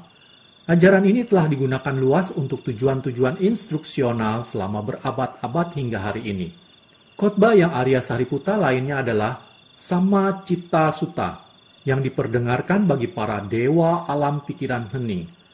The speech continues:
Perihal tiga tingkat kesucian pertama, yaitu pemasuk arus, yang kembali sekali lagi,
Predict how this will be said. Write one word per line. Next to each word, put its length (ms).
Perihal 480
tiga 240
tingkat 320
kesucian 540
pertama, 580
yaitu 480
pemasuk 400
arus, 480
yang 160
kembali 380
sekali 260
lagi, 400